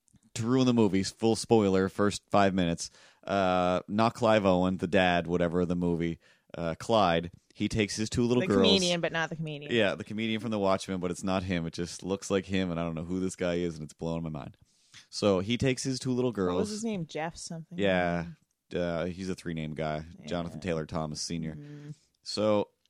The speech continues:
Speaker 1: J T T takes his two little daughters to the, uh, yard sale of, of the old lady. So the son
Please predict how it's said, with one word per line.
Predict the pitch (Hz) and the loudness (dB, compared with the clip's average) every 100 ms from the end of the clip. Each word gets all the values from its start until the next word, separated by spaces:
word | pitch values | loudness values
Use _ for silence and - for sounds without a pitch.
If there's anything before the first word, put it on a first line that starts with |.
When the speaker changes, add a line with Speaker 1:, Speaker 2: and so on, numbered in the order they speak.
| _ _ - | _ _ -4
Speaker 1:
J | 123 | -2
T | 127 | -2
T | 117 117 | -2 -2
takes | 101 113 107 - | 0 -2 -2 -4
his | 101 | -4
two | - | -2
little | 104 104 | 0 0
daughters | 98 98 90 90 87 - _ _ _ - | 2 2 4 2 -2 -8 _ _ _ -16
to | - 107 101 | -6 -2 0
the, | 92 95 95 92 90 87 - - | 0 -2 0 0 -2 -4 -10 -12
uh, | 85 87 | -8 -4
yard | 92 101 101 | 0 0 0
sale | - 90 87 87 - | -2 0 0 -4 -4
of, | 90 87 82 80 | -4 -4 -6 -14
of | - 90 85 | -8 -6 0
the | 110 | 2
old | 120 | 2
lady. | 131 120 85 | 2 0 -2
So | - 90 | -2 -4
the | 85 | -2
son | 92 - 131 87 85 | -2 0 0 0 -6